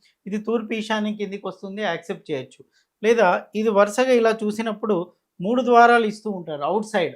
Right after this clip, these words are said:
అవుట్ సైడ్. ఇక్కడి నుంచి చూసినప్పుడు మూడు ద్వారాలు. అంటే, ఈ రెండు ఉచ్చ స్థానంలో వస్తే,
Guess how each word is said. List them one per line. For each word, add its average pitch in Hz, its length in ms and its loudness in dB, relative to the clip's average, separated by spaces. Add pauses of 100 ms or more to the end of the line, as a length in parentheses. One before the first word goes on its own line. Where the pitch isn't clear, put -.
అవుట్ 202 180 -4
సైడ్. 160 280 -2 (140)
ఇక్కడి 226 240 -2
నుంచి 220 280 -8
చూసినప్పుడు 202 480 -6
మూడు 185 280 -6
ద్వారాలు. 151 680 -8 (420)
అంటే, 196 140 -2
ఈ 220 80 2
రెండు 214 300 2
ఉచ్చ 190 380 2
స్థానంలో 214 580 -2
వస్తే, 170 440 -6